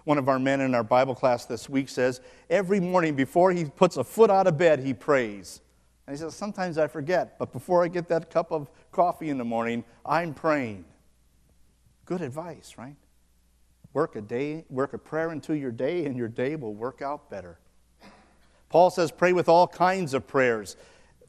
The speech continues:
your requests, your intercessions for others, but also prayers of thanksgiving and praise. Find, you'll find that when you thank God for the blessings you have, your list of needs gets smaller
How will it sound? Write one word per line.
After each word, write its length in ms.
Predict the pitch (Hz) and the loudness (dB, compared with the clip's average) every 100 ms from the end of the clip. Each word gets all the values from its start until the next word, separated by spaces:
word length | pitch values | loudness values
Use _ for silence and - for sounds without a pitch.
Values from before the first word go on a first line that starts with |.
| _ _ _ _ | _ _ _ _
your 200 | 139 160 | -4 -2
requests, 840 | 165 - 196 190 - - - - _ _ | -2 -2 -2 -2 -6 -14 -14 -14 _ _
your 140 | 143 160 | -4 -2
intercessions 800 | 185 180 185 - 196 - 185 - | -2 -2 -4 -4 -6 -4 -8 -6
for 220 | 175 180 | 0 0
others, 480 | 190 127 95 - - _ _ _ _ _ _ _ _ | 0 -6 -12 -18 -20 _ _ _ _ _ _ _ _
but 80 | 170 | -2
also 280 | 226 226 202 | -2 -2 -8
prayers 440 | - 175 175 165 | -4 -2 -2 -4
of 80 | 135 | -10
thanksgiving 760 | - 165 151 - 208 226 143 | -6 -6 -6 -6 -4 -2 -4
and 180 | 113 110 | -6 -10
praise. 640 | - 196 220 104 87 - _ _ _ _ _ _ _ _ | -10 -12 -10 -14 -18 -20 _ _ _ _ _ _ _ _
Find, 520 | _ - 202 220 208 160 | _ 2 2 2 -2 2
you'll 160 | 175 | 2
find 400 | - 202 214 196 | 2 0 0 2
that 100 | 156 | 2
when 180 | 147 175 | 2 0
you 320 | 160 160 165 | 2 2 0
thank 440 | 160 196 226 247 - | -4 -2 0 0 4
God 340 | 202 196 202 | 4 4 2
for 120 | - | 2
the 100 | 170 | 2
blessings 520 | 147 180 196 214 185 | 4 2 2 -2 -4
you 120 | 180 180 | -2 0
have, 360 | 196 208 196 - - | 2 0 -2 -12 -8
your 180 | 147 151 | 2 4
list 320 | 151 196 - | 4 2 0
of 160 | 175 135 | -4 -2
needs 580 | 135 175 175 135 127 - | -2 0 0 0 -4 -6
gets 260 | - 120 | -10 -8
smaller 720 | - - 139 147 117 107 107 | -8 -6 -2 0 0 -2 -2